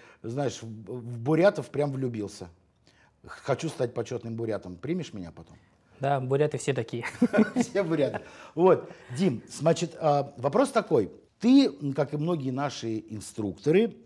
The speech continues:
Speaker 1: а, пришёл, а, к нам из-за близкого человека, из-за сына.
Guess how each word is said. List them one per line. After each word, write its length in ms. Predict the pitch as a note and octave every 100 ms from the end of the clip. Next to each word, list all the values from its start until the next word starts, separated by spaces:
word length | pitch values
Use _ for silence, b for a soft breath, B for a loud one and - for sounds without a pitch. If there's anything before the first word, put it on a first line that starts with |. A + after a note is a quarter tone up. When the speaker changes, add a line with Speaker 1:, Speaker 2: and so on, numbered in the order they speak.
| - B2+
Speaker 1:
а, 160 | B2
пришёл, 800 | A2 B2 A#2 - F#3+ A#3 A#3 - b b b
а, 240 | A#2 A#2
к 140 | A2+ -
нам 480 | C#3 G3+ A3+ G3+ - -
из-за 520 | E3+ E3+ C3+ C#3 C3+
близкого 420 | C3 C3 C3 A#2+
человека, 380 | A2 G2 E2+ -
из-за 260 | B2 A2+ B2+
сына. 440 | - F#2+ D#2+ D2+